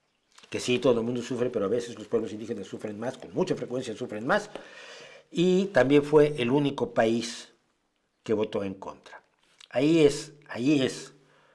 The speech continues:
a donde Milei está llevando a Argentina. Olvídense de la inflación.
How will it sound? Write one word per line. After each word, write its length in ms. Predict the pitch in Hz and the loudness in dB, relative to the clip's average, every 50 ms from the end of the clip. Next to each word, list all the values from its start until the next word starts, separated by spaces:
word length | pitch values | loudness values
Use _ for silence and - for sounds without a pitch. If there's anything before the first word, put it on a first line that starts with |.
| _ _ _ _ | _ _ _ _
a 60 | - | -10
donde 180 | 107 101 110 110 | -6 -6 -4 -4
Milei 260 | 110 110 117 127 123 | -2 0 0 0 0
está 200 | 123 - - 131 | 0 -2 -4 -4
llevando 340 | 117 113 120 117 113 113 120 | -2 0 0 0 0 0 -2
a 60 | 117 | -2
Argentina. 460 | - - 113 101 - 135 131 120 - - | -2 -6 -10 -10 -8 -8 -8 -8 -4 0
Olvídense 800 | - 143 147 156 160 170 196 190 185 190 180 170 - - 175 170 | 2 4 4 4 4 2 2 4 6 6 4 4 2 0 2 4
de 120 | 151 156 147 | 6 6 6
la 100 | 143 139 | 6 4
inflación. 720 | 139 139 - - 139 131 - - 147 151 156 143 120 - | 2 0 0 0 0 0 0 2 2 4 4 4 2 0